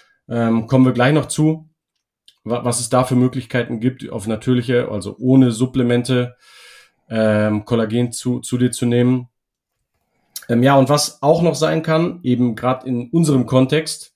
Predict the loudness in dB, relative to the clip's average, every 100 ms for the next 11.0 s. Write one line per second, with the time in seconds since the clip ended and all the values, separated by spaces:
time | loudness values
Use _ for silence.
0 | -4 -2 -2 -4 -4 -4 -8 -8 -8 -6
1 | -6 -2 -2 -2 -6 -8 _ -20 _ -6
2 | -2 -2 -2 -2 -4 0 2 2 2 -4
3 | -4 -4 -4 -4 -6 _ _ -6 0 2
4 | 0 -2 -6 -6 -8 -6 -4 -4 -4 -6
5 | -6 -10 -8 -6 -6 -8 -6 -4 -4 -8
6 | _ _ -4 -4 -6 -6 -4 -2 -2 -6
7 | -6 -4 -4 -6 _ -6 -4 -4 -10 -8
8 | -4 -4 -6 -12 _ -4 -4 -2 -2 0
9 | -4 -2 -14 -14 _ _ _ _ _ _
10 | _ _ _ _ -2 0 0 0 -2 -4